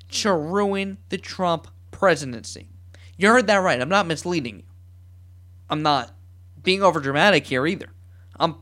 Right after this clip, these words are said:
being dead on serious. Okay? Behind the scenes, he is involved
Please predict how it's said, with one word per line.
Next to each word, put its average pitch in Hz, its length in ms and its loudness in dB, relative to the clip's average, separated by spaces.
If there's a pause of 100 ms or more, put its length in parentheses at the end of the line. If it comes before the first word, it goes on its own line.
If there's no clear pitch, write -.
(100)
being 127 300 -4
dead 151 180 0
on 170 200 -2
serious. 123 540 -10 (840)
Okay? 123 300 -6 (380)
Behind 175 420 -2
the 240 40 -8
scenes, - 720 -10 (640)
he 240 640 -10 (280)
is 165 220 -6
involved 180 640 -2